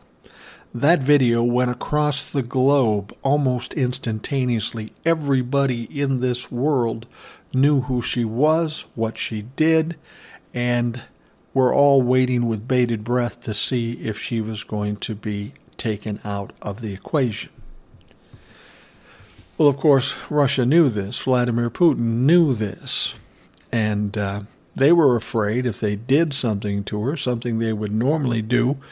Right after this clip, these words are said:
<clears throat> in a circumstance like this, she would become a martyr, and they would take a lot of heat for it. It would be bad publicity. And frankly, they got their share of bad publicity right now.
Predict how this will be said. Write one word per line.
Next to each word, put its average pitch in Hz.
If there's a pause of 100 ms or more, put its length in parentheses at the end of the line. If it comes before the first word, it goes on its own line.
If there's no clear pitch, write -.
<clears throat> -
in 143
a 123
circumstance 120
like 113
this, 135 (720)
she 185
would 165
become 135
a 131
martyr, 139 (300)
and 117
they 139
would 135
take 120
a 123
lot 120
of 110
heat 139
for 107
it. 104
It 170
would 117
be 117
bad 120
publicity. - (800)
And 117
frankly, 220
they 170
got 185
their 185
share 214
of 120
bad 165
publicity 156
right 101
now. 104